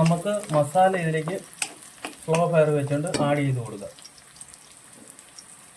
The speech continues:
ആദ്യമായിട്ട് നമുക്ക് സാൾട്ട് ശകലം ആവശ്യത്തിന് ഇട്ട് കൊടുക്കാം. അതിന്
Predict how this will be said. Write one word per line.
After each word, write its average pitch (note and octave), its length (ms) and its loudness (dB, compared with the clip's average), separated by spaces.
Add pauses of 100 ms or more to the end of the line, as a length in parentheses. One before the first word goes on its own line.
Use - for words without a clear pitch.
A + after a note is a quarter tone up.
(960)
ആദ്യമായിട്ട് F3 420 2
നമുക്ക് D#3+ 260 -4
സാൾട്ട് D#3+ 480 2 (500)
ശകലം C3 300 0 (160)
ആവശ്യത്തിന് B2+ 400 -2
ഇട്ട് A2+ 160 -10
കൊടുക്കാം. A2+ 280 -2 (2500)
അതിന് D3+ 180 -2